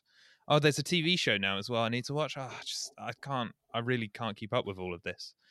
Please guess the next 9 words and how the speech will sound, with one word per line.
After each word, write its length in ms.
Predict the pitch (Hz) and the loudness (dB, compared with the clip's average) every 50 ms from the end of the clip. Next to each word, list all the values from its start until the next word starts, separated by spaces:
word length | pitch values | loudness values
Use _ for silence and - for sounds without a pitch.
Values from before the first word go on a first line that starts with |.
| _ _ _ _ _ _ | _ _ _ _ _ _
You're, 220 | - 139 147 151 - _ | 2 4 4 4 4 _
you 520 | 147 139 143 160 165 165 165 165 156 147 - | -4 0 4 6 6 6 6 4 2 0 -2
are 140 | - 131 143 | -2 -2 -2
a 40 | 131 | -2
hundred 320 | 117 135 151 151 127 123 | 0 -2 -2 -2 -2 -2
percent 300 | 117 120 - 127 104 - | -4 -4 -4 -4 -2 0
right, 200 | 110 110 98 - | 0 0 0 0
Toby. 220 | - - 95 92 95 | -2 -4 -2 -2 -2
I, 80 | 101 | -2